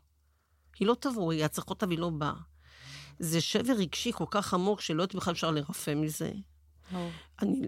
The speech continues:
Speaker 1: לא יודעת בכלל עם כמה זמן אפשר לרפא מזה, ולא יודעת באיזה רמה אפשר לרפא מזה. כאילו, זה משהו שהוא עשה כזאת, כזה נזק, לא לבן אדם אחד, לאומה שלמה. לאומה שלמה.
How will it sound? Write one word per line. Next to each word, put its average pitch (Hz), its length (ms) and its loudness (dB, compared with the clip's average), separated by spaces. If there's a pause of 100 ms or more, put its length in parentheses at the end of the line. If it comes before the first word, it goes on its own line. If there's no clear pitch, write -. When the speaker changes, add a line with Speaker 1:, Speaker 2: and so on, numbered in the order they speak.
Speaker 1:
לא 180 160 6
יודעת 180 300 6
בכלל 175 260 4
עם 160 60 6
כמה 175 240 4
זמן 170 180 4
אפשר 170 180 4
לרפא 160 340 2
מזה, 185 340 6
ולא 165 160 6
יודעת 175 340 2
באיזה 160 380 6
רמה 175 280 8
אפשר 143 220 -2
לרפא - 380 -6
מזה. - 220 -8
כאילו, 175 280 -2
זה 156 240 2
משהו 170 480 4
שהוא 156 580 2 (760)
עשה 196 320 4 (120)
כזאת, 175 520 6 (180)
כזה 156 720 6 (260)
נזק, 175 840 8 (360)
לא 175 220 6
לבן 285 240 4
אדם 151 280 6
אחד, 160 200 2 (120)
לאומה 175 460 2
שלמה. 277 480 4 (680)
לאומה 180 420 6
שלמה. 202 520 4